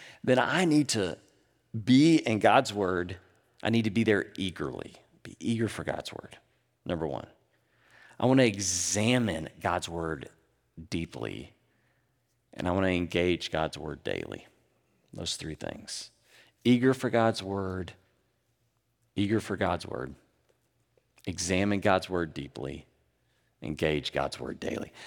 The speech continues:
Okay, um, I try to avoid cliches like the plague, and, um,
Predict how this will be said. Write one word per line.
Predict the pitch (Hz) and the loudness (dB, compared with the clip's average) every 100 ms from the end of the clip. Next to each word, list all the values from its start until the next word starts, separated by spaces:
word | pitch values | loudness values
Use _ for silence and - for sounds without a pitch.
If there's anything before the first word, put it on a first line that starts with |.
| - - | -16 -2
Okay, | 113 107 78 - - _ - | 2 4 2 -2 -20 _ 4
um, | 131 120 101 80 - - | 8 8 8 2 -10 -2
I | - | 2
try | 131 180 | 4 6
to | 147 | 6
avoid | 120 101 113 120 101 80 - - - - - _ _ - _ | 4 4 6 6 4 -6 -16 -20 -20 -20 -20 _ _ -20 _
cliches | - 123 110 - 92 98 104 101 - - - _ _ _ _ _ - | -2 0 2 2 2 2 2 0 -2 -6 -18 _ _ _ _ _ 2
like | 87 92 | 4 4
the | - | -2
plague, | 90 82 82 85 80 - - - - _ | -2 4 4 4 0 -16 -20 -20 -20 _
and, | 110 110 104 95 - - | 4 6 6 4 -4 -2
um, | 104 95 82 73 | 2 2 2 -2